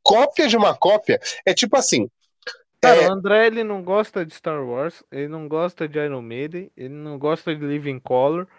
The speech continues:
Speaker 1: Não,
Speaker 2: Eu
Speaker 1: não, peraí,
Speaker 2: não
Speaker 1: peraí, peraí,
Speaker 2: sei o que
Speaker 1: peraí.
Speaker 2: fazer com você,
Speaker 1: Star-,
Speaker 2: mas
Speaker 1: é, é, Iron Maiden, eu não gosto, mas assim, eu, tipo, entendo a importância.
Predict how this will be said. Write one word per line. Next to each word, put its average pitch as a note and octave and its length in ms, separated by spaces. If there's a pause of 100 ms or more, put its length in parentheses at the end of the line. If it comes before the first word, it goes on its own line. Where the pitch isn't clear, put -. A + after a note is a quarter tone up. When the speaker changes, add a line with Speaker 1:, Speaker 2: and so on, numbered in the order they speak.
(360)
Speaker 1:
Não, G3 140
Speaker 2:
Eu G3+ 80
Speaker 1:
não, C#3+ 160
peraí, F3 220
Speaker 2:
não B2 60
Speaker 1:
peraí, C#3 220
peraí, C#3+ 240
Speaker 2:
sei - 0
o - 20
que - 60
Speaker 1:
peraí. C3+ 160
Speaker 2:
fazer D3 260
com C3+ 120
você, C3+ 320
Speaker 1:
Star-, A#3 180
Speaker 2:
mas - 120
Speaker 1:
é, F3+ 400
é, - 460
Iron A3+ 200
Maiden, D3+ 460
eu C#3 120
não A3+ 160
gosto, D#3+ 680
mas A#3 260
assim, G3+ 300
eu, D3+ 180
tipo, A#3+ 540
entendo A3 440
a G#3+ 60
importância. G#3 720